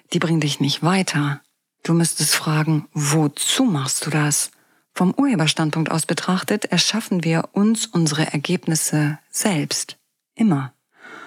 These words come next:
Und zwar durch unsere Gedanken beziehungsweise durch unsere Überzeugungen. Wenn alles an dir hängen bleibt, dann hast du das hervorgebracht.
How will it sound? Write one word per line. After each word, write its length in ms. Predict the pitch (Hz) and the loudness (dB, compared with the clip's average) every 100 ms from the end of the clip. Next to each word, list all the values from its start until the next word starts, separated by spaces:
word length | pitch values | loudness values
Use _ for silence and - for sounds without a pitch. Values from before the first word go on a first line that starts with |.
| - - - | -20 -20 0
Und 200 | 180 160 | 2 2
zwar 440 | - 160 185 240 - _ - | 2 2 2 0 -4 _ -2
durch 320 | 165 160 - | 0 0 0
unsere 360 | 170 151 143 147 | 0 0 0 -2
Gedanken 640 | 147 147 151 - 214 302 - _ | 0 0 0 2 2 2 -2 _
beziehungsweise 1000 | - - - 160 175 - 185 190 202 233 - - - | -6 -2 0 2 2 2 2 4 2 0 -4 -10 -2
durch 240 | 156 - | 0 2
unsere 460 | 175 170 147 156 147 | 2 2 2 0 0
Überzeugungen. 1120 | 170 151 147 - - 202 180 147 147 151 151 - _ _ _ - | -2 0 -2 0 0 2 2 2 2 2 -2 -6 _ _ _ -2
Wenn 260 | 190 196 - | 0 2 2
alles 440 | 233 285 302 - - | 2 2 2 -2 0
an 240 | 180 180 | 2 2
dir 220 | 202 226 | 2 2
hängen 380 | 214 190 214 175 | 2 2 4 4
bleibt, 600 | 147 143 147 196 - - _ _ _ _ | 2 2 0 -2 -4 -8 _ _ _ _
dann 220 | - 170 156 | 0 2 4
hast 300 | 147 - - | 2 -2 -2
du 220 | 247 269 | 2 2
das 400 | 180 156 185 - | 2 0 -2 -6
hervorgebracht. 1080 | - 202 - 277 254 165 156 147 143 - | -4 -4 0 -2 0 -2 0 -2 -4 -10